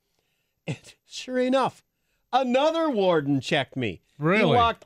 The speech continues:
Speaker 1: all the way back in there. Now, I don't know why they were so concentrated, and he was real nice because I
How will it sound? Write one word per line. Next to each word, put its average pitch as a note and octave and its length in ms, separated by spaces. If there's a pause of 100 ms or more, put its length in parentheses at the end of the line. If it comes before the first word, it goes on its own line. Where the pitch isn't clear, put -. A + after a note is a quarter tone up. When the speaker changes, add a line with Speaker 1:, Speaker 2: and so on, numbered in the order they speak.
Speaker 1:
all D#4+ 260
the D#4+ 80
way D4+ 220
back C#4 340
in C#4 180
there. F3+ 200
Now, E3+ 200
I A3 160
don't C#4 140
know B3 100
why A#3 300
they G#3+ 140
were F3+ 140
so E3+ 200
concentrated, D3+ 920 (540)
and E3 480
he F#3+ 180
was C#4 260
real A3 220
nice G3 260
because D3 300
I F3 200